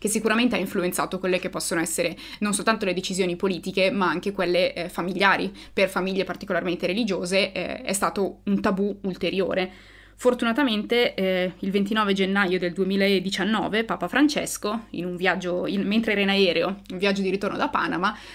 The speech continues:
ha parlato dell'educazione sessuale, eh, dicendo che il sesso non è un mostro da cui fuggire, ma un dono di Dio e che, eh, è necessario parlarne e fare un'educazione sessuale oggettiva e che possa aiutare, eh, gli adolescenti, gli adulti e chiunque si approccia alla sessualità.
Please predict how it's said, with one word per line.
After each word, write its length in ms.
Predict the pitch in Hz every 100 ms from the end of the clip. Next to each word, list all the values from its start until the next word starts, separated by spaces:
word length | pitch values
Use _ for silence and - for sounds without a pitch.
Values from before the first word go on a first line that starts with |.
| -
ha 220 | - 226 -
parlato 400 | 175 185 196 180
dell'educazione 560 | 170 190 196 196 156
sessuale, 680 | - 196 - 277 - 285 -
eh, 180 | 208 190
dicendo 360 | 233 214 180
che 80 | 180
il 80 | 247
sesso 400 | - 185 190 -
non 160 | 180 196
è 160 | 208 -
un 100 | 190
mostro 380 | 190 190 -
da 100 | 185
cui 160 | 185 175
fuggire, 580 | - 214 190 156 175 202
ma 120 | 247
un 100 | 196
dono 200 | 196 185
di 160 | 175 180
Dio 320 | 170 180 196
e 140 | - 262
che, 300 | 208 175 -
eh, 260 | 202 180 185
è 140 | 208
necessario 440 | 208 202 196 196
parlarne 540 | 175 180 180 190 185 220
e 60 |
fare 220 | 247 180 180
un'educazione 520 | 185 196 202 - 180
sessuale 460 | 190 196 208 170
oggettiva 720 | 185 180 185 - 180 185 202 277 - -
e 80 | 247
che 140 | 262
possa 240 | - 175 202
aiutare, 560 | 233 254 170 180 208
eh, 160 | - 180
gli 80 | 175
adolescenti, 600 | 175 202 220 - 220 185
gli 80 | 190
adulti 440 | 190 175 220 202
e 40 | 175
chiunque 340 | 247 175 190
si 80 | 202
approccia 340 | 180 175 -
alla 100 | 180
sessualità. 560 | - 175 - 185 202